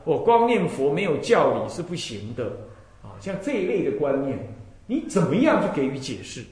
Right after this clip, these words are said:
面对？你说是吗？如果是，那真的老太婆念佛就没有用了，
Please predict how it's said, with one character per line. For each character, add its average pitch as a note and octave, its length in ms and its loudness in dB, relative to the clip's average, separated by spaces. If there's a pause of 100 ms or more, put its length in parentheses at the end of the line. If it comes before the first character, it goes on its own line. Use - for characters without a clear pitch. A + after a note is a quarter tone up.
面 D3 300 -2
对？ G#2+ 160 -6 (280)
你 G#3 120 -4
说 D4+ 120 0
是 E4 280 0
吗？ C#4+ 180 2 (340)
如 D4+ 140 0
果 A#3+ 100 4
是， G#3+ 280 -2 (300)
那 D4 100 -6
真 D4 160 -4
的 B3 80 0
老 D3+ 160 4
太 A#3 180 0
婆 D#3+ 240 0
念 G3+ 180 -2
佛 D#3 140 -6
就 F3 80 -6
没 E3+ 120 -6
有 D3+ 100 -6
用 E3+ 240 -6
了， C#3 120 -14